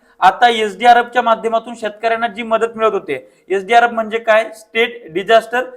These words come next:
रिस्पॉन्स फोर्स, अर्थात काय, राज्य आपत्ती प्रतिसाद निधी. म्हणजेच काय की अतिवृष्टी नुक-, जे काय नुकसान होतं, त्याच्या पोटी जी काय शेतकऱ्यांना हेक्टरी नुकसान भरपाई मिळती, ती पहिले काय होती, तर पहिली ती होती जिरायत,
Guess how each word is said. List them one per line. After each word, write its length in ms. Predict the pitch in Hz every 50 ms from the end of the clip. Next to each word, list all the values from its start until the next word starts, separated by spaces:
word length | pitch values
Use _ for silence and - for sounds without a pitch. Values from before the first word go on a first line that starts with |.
| - _ _ _ _
रिस्पॉन्स 420 | 170 208 202 - - 233 247 240 240 - -
फोर्स, 220 | 220 226 214 185 - - - - -
अर्थात 320 | - - 170 - 233 233 233 233
काय, 240 | - 233 240 233 - -
राज्य 460 | 160 165 180 190 185 185 208 233 233 - -
आपत्ती 540 | - 165 165 - 214 214 220 - - 254 254
प्रतिसाद 600 | 247 _ - 208 196 - 233 226 - - 240 240 196 180
निधी. 500 | 175 208 247 214 220 165 - - - _ _ _ _ _
म्हणजेच 380 | - 185 196 190 254 262 254 -
काय 200 | - 220 233 233
की 140 | 226 -
अतिवृष्टी 680 | 220 185 180 175 - 220 226 220 220 214 _ 240 240 233
नुक-, 320 | 220 220 208 - - 190
जे 180 | 170 160 196 214
काय 140 | 233 240
नुकसान 320 | 233 226 220 - 247 254 240
होतं, 280 | 220 196 - 196 185 185 - _ _ _ _
त्याच्या 260 | - 196 190 196 254 254
पोटी 320 | 254 247 220 - 247 226
जी 120 | 196 -
काय 220 | 226 - 240 247 247
शेतकऱ्यांना 560 | 240 214 190 - - - 220 220 220 220 233
हेक्टरी 380 | 240 208 175 160 - - 220 240
नुकसान 340 | 226 214 - - 233 226 226
भरपाई 320 | 214 220 202 214 202 185
मिळती, 440 | 175 170 156 143 - 139 143 143 _ _ _ _ _
ती 60 | 240
पहिले 360 | 247 - 262 240 247 240 254
काय 200 | 254 262 262 262
होती, 520 | 247 226 226 226 - 202 196 202 - _ _ _ _ -
तर 100 | 240 233
पहिली 300 | 226 - 240 233 233 240
ती 140 | 233 247 254
होती 360 | 247 233 233 240 247 220 175
जिरायत, 340 | 156 202 226 233 220 175